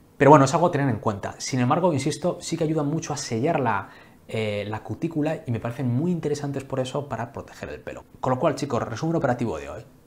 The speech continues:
¿Te estás perdiendo el pelo? Pues ya sabes, tratamiento médico, más o menos trasplante. Esto es lo que hay.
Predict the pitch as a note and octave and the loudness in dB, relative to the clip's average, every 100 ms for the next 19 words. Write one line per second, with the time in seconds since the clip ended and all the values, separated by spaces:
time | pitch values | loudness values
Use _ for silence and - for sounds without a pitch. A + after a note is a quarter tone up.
0 | - D#3 G#3 G3 G3 F#3 F#3 G3 D3+ G#2+ | 0 4 4 6 4 6 4 6 6 6
1 | - - G#2+ A#2+ - D2 - - - - | 0 0 2 4 2 -6 -12 -16 -20 -8
2 | - B2+ E3 D#3+ F3 G3+ G3+ G#3+ A3+ - | 0 6 6 6 4 4 8 8 6 2
3 | - - A#2+ B2 D3 E3 - - G#2 F#2 | -18 -4 4 4 4 2 0 0 -2 -2
4 | - - D3 C#3+ G3+ G3+ - G#2+ F2+ F2 | -14 -8 -6 0 0 0 0 -2 -2 -8